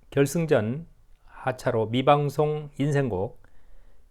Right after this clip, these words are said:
백년의 약속마저 큰 관심을 끌어 역주행 조짐을 보이는 것도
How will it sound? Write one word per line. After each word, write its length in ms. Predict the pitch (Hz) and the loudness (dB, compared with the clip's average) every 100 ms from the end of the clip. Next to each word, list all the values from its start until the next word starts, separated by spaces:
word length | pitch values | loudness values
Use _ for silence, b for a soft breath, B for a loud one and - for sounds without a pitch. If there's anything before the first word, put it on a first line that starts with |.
| - | -14
백년의 560 | - 131 160 170 170 156 | -2 0 4 4 4 2
약속마저 720 | 110 - 143 135 107 92 82 | 0 0 -2 0 -2 -4 -10
큰 280 | - 156 160 | -8 -8 -8
관심을 500 | 147 117 117 123 113 | -6 -4 -4 -2 -4
끌어 360 | - 104 80 87 | -4 -6 -6 -4
역주행 400 | 107 104 117 110 | -6 -2 -2 -2
조짐을 500 | 107 104 120 127 127 | -4 -4 -4 -4 -6
보이는 320 | 104 101 101 | -4 -2 -4
것도 500 | 90 - 73 80 117 | -6 -8 -8 -8 -12